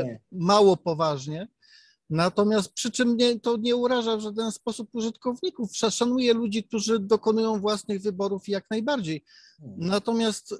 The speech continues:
Speaker 2: rozbawiła mnie ostatnio jedna, jed-, jeden filmik, który znalazłem na, w chińskim serwisie, gdzie siedzi, jest podpisane, że to jest projektant iPhone'a, siedzi, y, przy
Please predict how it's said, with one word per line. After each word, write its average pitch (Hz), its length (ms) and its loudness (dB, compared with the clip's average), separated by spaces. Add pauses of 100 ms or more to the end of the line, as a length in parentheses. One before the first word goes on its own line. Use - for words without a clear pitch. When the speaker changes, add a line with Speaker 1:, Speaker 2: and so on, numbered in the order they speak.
(120)
Speaker 2:
rozbawiła 214 640 4
mnie 208 240 2
ostatnio 202 580 -2
jedna, 180 720 0
jed-, 185 180 -4
jeden 180 320 -2
filmik, 175 420 -4
który 160 280 -6
znalazłem 156 840 0
na, 156 280 -4 (280)
w - 60 -18
chińskim 185 440 -2
serwisie, 175 640 -2
gdzie 170 520 -2
siedzi, 180 560 -4 (360)
jest - 180 -12
podpisane, 185 520 -2
że 160 60 -8
to 180 60 -4
jest - 180 -4
projektant 175 540 -2
iPhone'a, 220 560 0
siedzi, 185 640 -4 (140)
y, 160 260 -8
przy 165 520 0